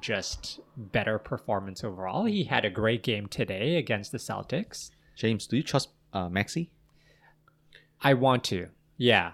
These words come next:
Speaker 1: So the, my, my issue with Maxey is I think it's more the defense. Like, this, Maxey is like a road runner. This guy is so fast, and he can do a lot of things on the court.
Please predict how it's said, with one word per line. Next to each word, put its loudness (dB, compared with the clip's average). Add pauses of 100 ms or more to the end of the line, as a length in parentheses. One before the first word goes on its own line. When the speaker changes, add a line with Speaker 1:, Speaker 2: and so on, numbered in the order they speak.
(140)
Speaker 1:
So 6
the, 8
my, 6
my 4
issue 8
with 8
Maxey 2
is 0
I -2
think -8
it's -4
more 0
the 0
defense. -4 (360)
Like, 10
this, 6 (120)
Maxey 4
is 6
like 6
a 0
road 2
runner. -4
This 2
guy 6
is 0
so 4
fast, 2 (500)
and 6
he 6
can 2
do 6
a 6
lot 8
of 2
things 0
on -6
the -4
court. -4